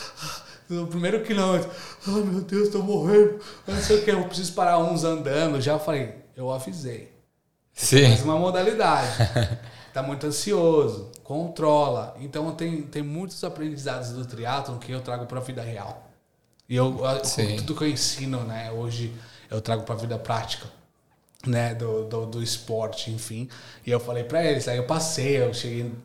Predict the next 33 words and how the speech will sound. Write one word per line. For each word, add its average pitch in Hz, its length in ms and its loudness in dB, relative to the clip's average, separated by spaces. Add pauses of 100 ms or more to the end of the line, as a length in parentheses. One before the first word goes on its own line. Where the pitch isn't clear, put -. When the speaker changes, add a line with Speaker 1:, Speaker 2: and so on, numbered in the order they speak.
(260)
Speaker 1:
na 123 160 0
frente 120 400 0
deles 120 320 4
e 117 80 2
tal, 120 160 2
mas 123 80 4
eu 123 60 4
falo, 120 280 0 (240)
"Escute 190 840 0 (240)
alguém 135 640 -4 (280)
que - 100 -14
tem 151 160 0
um 151 80 2
pouco 147 220 -2
mais 135 160 2
de - 60 -4
experiência 123 440 -6
com 127 140 -12
você." 113 400 -6 (840)
Speaker 2:
Uhum. 117 560 6 (280)
Speaker 1:
Porque, 127 640 0
é, 123 240 -2
até 123 240 -4
mesmo 127 240 -2
eu 127 60 -2
citei 123 420 -4
aqui 120 480 -6 (300)
Pitágoras, 127 680 0
né? 113 140 -8
Pitágoras 123 440 -8
tem 123 120 -10
uma 117 240 -6
frase, 123 580 -4